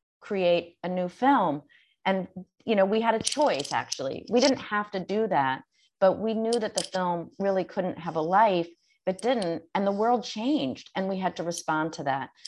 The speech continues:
So that was really, um, unbelievable, also to just be in the middle of that and you know, when the third precinct was burning, um, after George Floyd's murder,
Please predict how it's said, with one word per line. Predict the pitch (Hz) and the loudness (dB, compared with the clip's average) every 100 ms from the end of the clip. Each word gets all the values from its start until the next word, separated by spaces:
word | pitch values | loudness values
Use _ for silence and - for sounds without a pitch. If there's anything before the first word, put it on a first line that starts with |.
| - - | -20 -6
So | - 208 | 2 2
that | 196 262 339 | 6 6 6
was | 214 180 170 170 - _ _ _ _ _ _ - | 6 6 6 2 -10 _ _ _ _ _ _ -6
really, | 180 214 208 180 156 - - - - _ _ - | -2 0 2 2 0 -6 -8 -8 -8 _ _ 2
um, | 175 156 151 156 - _ _ _ _ | 4 4 0 -4 -8 _ _ _ _
unbelievable, | - 190 185 170 165 170 196 196 208 190 | 2 2 2 -2 -2 -4 -2 0 0 0
also | 175 175 175 | -2 -2 -4
to | 160 156 | -4 -4
just | 165 165 - | -2 -2 -4
be | 165 160 | -2 0
in | |
the | 160 151 147 | 0 -2 0
middle | 139 160 180 180 180 | 0 0 -2 -2 -4
of | 170 | -2
that | 180 185 185 196 - | 0 0 0 -4 -8
and | 160 151 147 143 - _ _ _ _ | -6 -2 -4 -6 -12 _ _ _ _
you | 175 | -2
know, | 156 151 | 2 2
when | 143 156 | 2 0
the | 156 | -2
third | 156 165 165 165 | 0 2 2 0
precinct | 170 165 170 165 165 | -6 -4 -6 -6 -6
was | 156 151 | -6 -6
burning, | - 147 151 175 208 226 - | 0 0 2 0 0 -4 -8
um, | - 151 143 147 147 - - | -4 -2 0 -2 -4 -12 -10
after | - 147 - 151 | -2 -2 -2 -10
George | 156 151 143 - _ _ | -4 -4 -4 -8 _ _
Floyd's | 156 147 | -4 -2
murder, | 202 269 214 175 170 | 0 0 2 2 0